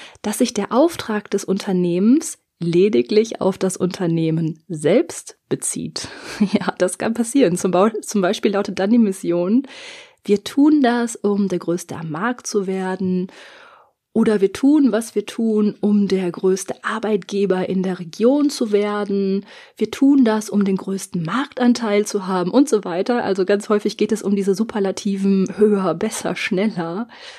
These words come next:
Mm, manchmal zeigt sich in der Mission auch so eine scheinbare Außenperspektive.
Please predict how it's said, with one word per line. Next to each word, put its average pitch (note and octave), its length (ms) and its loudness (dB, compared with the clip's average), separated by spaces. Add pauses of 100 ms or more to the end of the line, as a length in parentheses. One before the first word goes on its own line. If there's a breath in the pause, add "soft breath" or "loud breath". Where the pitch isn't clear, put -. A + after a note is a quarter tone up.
(460 loud breath)
Mm, A#3+ 440 6
manchmal D4+ 680 2
zeigt C4+ 340 -2
sich - 160 -6
in C4 100 6
der C4 80 4
Mission A#3+ 720 2
auch G#3 260 -4
so - 140 -4
eine G3 300 -4
scheinbare G#3+ 1000 2
Außenperspektive. D#3+ 1600 -8